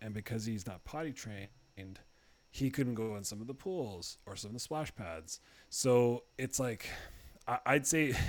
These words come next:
<laughs> if you are in your forties and have kids kind of between ten and thirteen, 'cause after thirteen they don't wanna fucking hang out with you, um, that's probably the sweet spot, to be honest. Uh,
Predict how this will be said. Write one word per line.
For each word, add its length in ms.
<laughs> 360
if 200
you 280
are 200
in 160
your 120
forties 720
and 140
have 280
kids 400
kind 220
of 160
between 480
ten 220
and 120
thirteen, 460
'cause 80
after 180
thirteen 320
they 60
don't 80
wanna 140
fucking 240
hang 120
out 100
with 100
you, 160
um, 480
that's 180
probably 200
the 60
sweet 260
spot, 280
to 100
be 140
honest. 460
Uh, 480